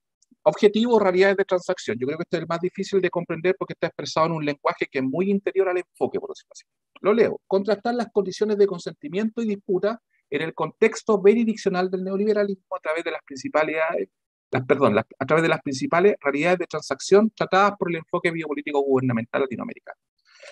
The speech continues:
En el enfoque se estudian, eh, una serie de elementos, ¿no? Eh,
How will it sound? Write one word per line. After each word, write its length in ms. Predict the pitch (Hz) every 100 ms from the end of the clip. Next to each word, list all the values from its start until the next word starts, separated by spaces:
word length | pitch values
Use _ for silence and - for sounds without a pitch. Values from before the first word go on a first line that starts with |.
| - - -
En 120 | 160
el 100 | 208
enfoque 500 | 214 - 269 262 220
se 140 | -
estudian, 600 | 196 - 262 233 180 190 - -
eh, 200 | 147 156
una 180 | 160 190
serie 280 | - 240 233
de 160 | 208
elementos, 560 | 190 170 165 - - -
¿no? 320 | 135 135 190 -
Eh, 460 | 131 139 139 135